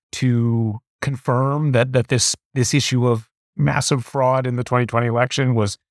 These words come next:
was bogus. It was a lie made up by, by Donald Trump and his supporters. It's also significant because it, it undercuts a potential defense by whoever gets charged, if, if people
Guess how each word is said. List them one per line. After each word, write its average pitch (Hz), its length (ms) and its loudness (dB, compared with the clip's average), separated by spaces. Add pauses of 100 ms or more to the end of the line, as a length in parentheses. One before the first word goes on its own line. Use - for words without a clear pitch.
(220)
was 123 200 2
bogus. 113 520 0
It 113 60 -2
was 107 140 0
a 101 40 2
lie 98 600 2
made 104 240 2
up 98 160 -4
by, 104 360 2
by 107 140 0
Donald 101 320 2
Trump 95 240 -2
and 110 100 0
his 104 260 0 (280)
supporters. 123 600 0
It's 240 180 -2
also 240 240 2
significant 156 720 0
because 143 340 0
it, 143 160 0 (260)
it 185 140 0
undercuts 156 500 0
a 135 60 0
potential 127 500 0
defense 113 800 -2 (360)
by 110 440 0
whoever 110 420 0
gets 104 240 -2
charged, 120 640 -2
if, 101 160 -2
if - 180 -2
people 107 300 0